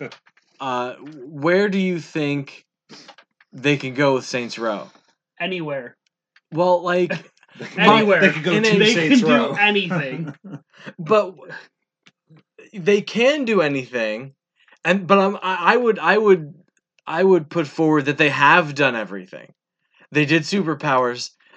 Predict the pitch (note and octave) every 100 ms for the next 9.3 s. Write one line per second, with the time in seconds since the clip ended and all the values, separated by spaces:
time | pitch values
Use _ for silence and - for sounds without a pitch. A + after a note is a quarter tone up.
0 | _ C3+ D#3 D#3 F3+ F3+ E3+ A#3 C4+ B2+
1 | G#2+ - _ _ _ _ - D3 - _
2 | - D3 _ _ _ _ D3 E3+ F#3 F3+
3 | D#3 D3+ C#3+ C#3 - - - B2+ A2+ G#2
4 | _ _ _ _ _ _ _ _ _ _
5 | _ _ _ B2 C#3+ C#3+ D3 D3 C#3+ C3+
6 | D#3 D#3 D3 - D3 F#3 G#3+ D3 C#3 D#3
7 | F3 D3 G#2+ _ _ _ _ _ - E3+
8 | F#3 - - E3+ F#3+ - F3 E3+ _ F#3
9 | G3+ G#3+ F#3+